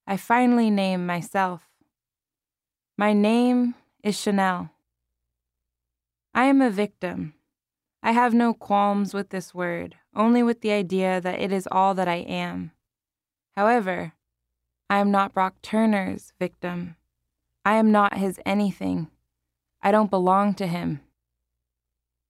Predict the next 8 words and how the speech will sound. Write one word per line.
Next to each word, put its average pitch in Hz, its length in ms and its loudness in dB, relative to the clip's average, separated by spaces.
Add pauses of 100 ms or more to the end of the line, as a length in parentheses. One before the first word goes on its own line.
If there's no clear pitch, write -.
(180)
I 214 80 2
am 220 140 2
also 240 420 2
half 190 280 -2
Chinese. 180 720 -6 (600)
My 196 140 -2
Chinese 240 500 2
name 185 460 -6